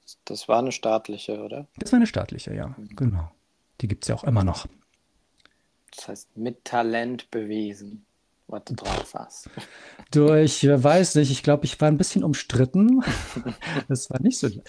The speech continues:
Speaker 2: also es war ein bisschen auf der Kippe, dass ich da reinkomme. Ich glaub, der, der Direktor, der wollte mich eigentlich überhaupt nicht haben, aber so ein paar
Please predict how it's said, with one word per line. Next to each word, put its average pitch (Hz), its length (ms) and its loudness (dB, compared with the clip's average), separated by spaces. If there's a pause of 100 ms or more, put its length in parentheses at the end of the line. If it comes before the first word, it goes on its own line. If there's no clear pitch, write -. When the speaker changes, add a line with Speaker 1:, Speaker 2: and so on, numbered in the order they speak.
(320)
Speaker 2:
also 135 220 4
es 151 220 0
war 143 80 4
ein 143 80 2
bisschen 156 180 -2
auf - 80 -6
der 135 100 0
Kippe, 123 440 2 (280)
dass - 160 -4
ich - 120 -6
da 107 120 2
reinkomme. 98 540 0
Ich 95 140 -6
glaub, - 260 -6
der, 110 260 0 (600)
der 117 100 2
Direktor, 135 720 4
der 123 220 -4
wollte 131 220 -2
mich 120 120 -2
eigentlich 113 160 -6
überhaupt - 440 -6
nicht 104 220 -6
haben, 131 360 -4
aber 123 200 -4
so 117 120 -2
ein 117 100 -4
paar 135 640 -6